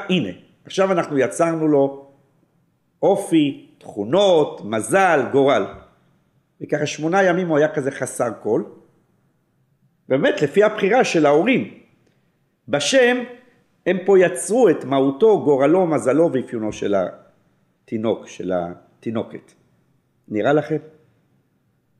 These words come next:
אז ננסה ללמוד בשעה הקרובה את סוד השמות במקורות חז"ל, ואני, אפשר לומר, בטוח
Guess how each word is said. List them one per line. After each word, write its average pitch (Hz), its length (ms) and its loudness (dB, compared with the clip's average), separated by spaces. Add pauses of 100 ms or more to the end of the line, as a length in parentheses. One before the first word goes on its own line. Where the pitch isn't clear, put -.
(1040)
אז 107 140 -6
ננסה 156 380 2
ללמוד 175 420 4
בשעה 151 320 2
הקרובה 127 540 0 (1160)
את - 80 -18
סוד 170 260 0
השמות 123 640 -2 (1120)
במקורות 127 480 0
חז"ל, 135 480 0 (2000)
ואני, 139 640 0 (760)
אפשר 147 220 -4
לומר, 135 320 0
בטוח 110 760 0